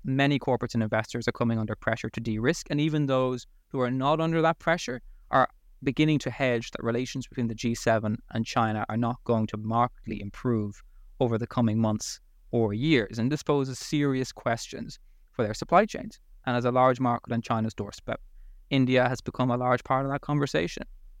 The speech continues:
And many listeners might have heard of the China Plus One business model, uh, but for those who haven't, China Plus One refers to a strategy whereby companies avoid concentrating their supply in China and diversify to nearby markets.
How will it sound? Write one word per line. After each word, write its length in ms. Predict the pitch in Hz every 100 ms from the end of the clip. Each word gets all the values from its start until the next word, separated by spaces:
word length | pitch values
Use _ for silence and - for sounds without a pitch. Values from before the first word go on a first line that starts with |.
| -
And 140 | - -
many 260 | 147 151 139
listeners 400 | 143 - 127 127
might 160 | 120
have 100 | 117
heard 260 | - 123 120
of 140 | 110
the 180 | 117 107
China 440 | - - 127 120
Plus 340 | 107 - 120 -
One 360 | 123 113 104 -
business 320 | 143 135 123
model, 340 | 123 107 - _ - _ -
uh, 120 | 127
but 140 | 139
for 140 | - 135
those 220 | 139 127
who 80 | 117
haven't, 460 | 131 135 117 107 - - -
China 280 | - 139 131
Plus 260 | - 127 -
One 180 | 127
refers 400 | 123 117 127 120 -
to 140 | -
a 40 |
strategy 480 | 117 - 120 117 113
whereby 320 | 113 110 110
companies 460 | 107 131 117 117 110 -
avoid 520 | 123 131 135 143 -
concentrating 600 | 147 143 143 147 143 147
their 100 | 139
supply 340 | - - 143
in 100 | 147
China 360 | 139 143 151 147 _ - - -
and 100 | 135
diversify 760 | 123 120 135 - 127 127 113
to 140 | 113 123
nearby 320 | 117 110 107
markets. 560 | 110 113 - 104 -